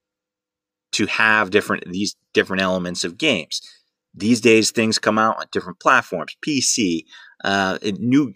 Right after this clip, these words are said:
indie games are coming out at, you know, five games are coming out a day, and everybody's doing a little something different. So there's, there's very rarely something you see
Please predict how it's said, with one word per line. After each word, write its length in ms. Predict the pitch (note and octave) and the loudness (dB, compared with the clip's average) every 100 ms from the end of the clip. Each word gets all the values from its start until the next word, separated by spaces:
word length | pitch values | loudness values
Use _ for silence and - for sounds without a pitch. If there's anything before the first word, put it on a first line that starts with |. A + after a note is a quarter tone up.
| - | -2
indie 240 | C#3 B2 | 0 2
games 240 | A2+ A2+ G2+ | 2 0 -2
are 60 | |
coming 240 | - A2+ A2 | -4 -2 -2
out 160 | G2+ | 0
at, 240 | G2+ A#2 - - F2+ | 2 2 0 -10 -14
you 100 | - | -8
know, 120 | G2+ F#2+ | -6 -2
five 320 | - C3 A#2 | 2 2 2
games 240 | A#2+ G#2+ | 0 0
are 40 | G2 | -2
coming 240 | A2+ A2 | -2 0
out 160 | G#2+ G2 | 0 -2
a 60 | |
day, 400 | - A2 F#2+ D2+ - - - | 0 0 0 -2 -10 -12 -6
and 80 | - | -2
everybody's 520 | B2+ C3+ B2 A#2 G2+ | 2 4 4 2 2
doing 200 | A#2 G#2 | 0 2
a 60 | |
little 220 | G#2 B2 A#2 | 0 0 0
something 400 | A#2 G#2+ G2+ G2 | -2 -4 -6 -2
different. 340 | G2+ E2+ - - - | -2 -4 -12 -16 -14
So 160 | - B2+ | 0 4
there's, 440 | B2+ A#2 - - - | 6 4 -4 -8 2
there's 160 | B2 | 4
very 400 | G#2+ G#2+ B2+ C#3+ | 4 4 6 6
rarely 560 | B2+ G#2+ A2 A2 G#2+ G2 | 4 6 6 8 6 2
something 460 | - G#2 G2+ G#2 F#2 | -2 -4 -4 -6 -4
you 100 | E2+ | -2
see 640 | - - A#2 B2 C3 | -2 -2 0 0 0